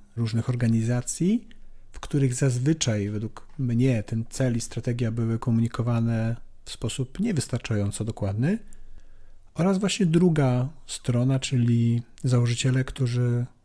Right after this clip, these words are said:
rozumieją, dlaczego to jest takie istotne. Większość,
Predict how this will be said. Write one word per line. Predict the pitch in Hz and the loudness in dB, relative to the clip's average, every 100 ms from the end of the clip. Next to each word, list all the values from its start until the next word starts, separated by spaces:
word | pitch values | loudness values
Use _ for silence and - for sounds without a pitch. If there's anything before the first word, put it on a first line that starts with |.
| - - - - - | -20 -20 -20 -14 4
rozumieją, | 135 120 131 151 180 185 151 | 6 8 8 8 6 6 4
dlaczego | 123 - 127 117 | 2 2 0 0
to | 113 107 | 0 -4
jest | - | -2
takie | 104 - | -4 -4
istotne. | 101 - - - - - - - - | -6 -8 -12 -12 -16 -18 -20 -12 -4
Większość, | 131 147 202 240 - 226 254 - - - - | -4 4 6 6 2 0 -2 -2 -4 -4 -4